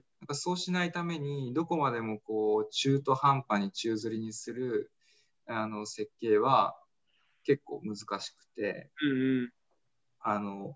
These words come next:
Speaker 1: マテリアルもそうなんですけど、今回結構断面的な寸法設定っていうのもものすごくこう、何回もやったりとかしていて、
Speaker 2: うんうん。
Speaker 1: その、す-、新しく入れる魔法の絨毯って言ってる水平面をどの高さに設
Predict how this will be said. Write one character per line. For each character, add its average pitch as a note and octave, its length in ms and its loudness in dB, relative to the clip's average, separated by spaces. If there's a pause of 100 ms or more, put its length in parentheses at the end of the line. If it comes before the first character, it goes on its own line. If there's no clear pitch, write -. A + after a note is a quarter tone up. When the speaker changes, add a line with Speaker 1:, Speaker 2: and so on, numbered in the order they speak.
(140)
Speaker 1:
マ C3+ 160 6
テ G3 140 8
リ G3+ 160 10
ア F#3+ 100 6
ル F#3+ 220 6
も F#3 100 4
そ F3+ 220 2
う - 20 6
な A#2 120 6
ん G#2 80 -2
で G2+ 60 -4
す - 100 -8
け G#2 80 2
ど、 G#2+ 60 -2
今 F3 200 0
回 G#2+ 180 4
結 D#3 220 -2
構 - 180 8
断 D3+ 240 6
面 E3+ 220 0
的 D#3+ 240 -4
な D#3 100 -2
寸 D3+ 340 -6
法 D3 120 2
設 C#3+ 220 2
定 F#2 160 2
っ - 40 -2
て - 80 -8
い F#2+ 60 -2
う - 20 -6
の G2 80 -8
も G2 100 -12 (160)
も G#2 120 -6
の A#2+ 60 -6
す C3 120 -10
ご C3 140 0
く A2 120 -12
こ - 280 0
う、 - 40 -6
何 G#2+ 160 -2
回 - 240 -4
も F#2+ 200 -14 (380)
や F#2 100 -8
っ - 100 -14
た F2+ 100 2
り - 80 2
と - 80 -14
か - 120 -20
し - 100 -12
て - 180 -8
い - 60 -10
て、 B2+ 460 0 (160)
Speaker 2:
う - 20 -18
ん D#3 60 -12
う D#3 80 -12
ん。 D3 60 -20 (340)
Speaker 1:
そ - 160 -10
の、 C#3+ 340 2 (220)
す-、 - 280 0 (280)
新 D3+ 240 4
し - 80 0
く B2 160 0
入 A2+ 100 2
れ A2 80 6
る G#2+ 120 4
魔 G#2+ 120 2
法 A#2+ 160 -6
の B2 100 -8
絨 B2 200 -4
毯 G2 140 0
っ - 20 -
て F#2 80 -6
言 F#2 100 -8
っ - 20 -20
て G2+ 120 -2
る F#2+ 80 2
水 - 240 -6
平 A2+ 180 -4
面 G2+ 300 -2
を D3 320 0 (200)
ど F#3 80 4
の F3+ 140 6
高 - 220 -6
さ - 160 -10
に F3 100 -12
設 - 200 -12